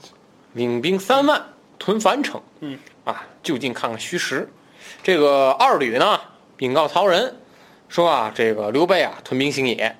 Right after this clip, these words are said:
Speaker 2: 嗯。
Speaker 1: 啊，招兵买马，这个野心不小，必为所患啊。
Speaker 2: 嗯。
Speaker 1: 能取就早取之。曹仁大喜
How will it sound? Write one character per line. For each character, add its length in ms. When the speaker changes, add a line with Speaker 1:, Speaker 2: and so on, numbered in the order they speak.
Speaker 2:
嗯。 160
Speaker 1:
啊， 40
招 140
兵 180
买 160
马， 260
这 180
个 140
野 240
心 200
不 80
小， 280
必 240
为 100
所 160
患 180
啊。 220
Speaker 2:
嗯。 200
Speaker 1:
能 240
取 200
就 120
早 200
取 200
之。 280
曹 180
仁 160
大 160
喜 260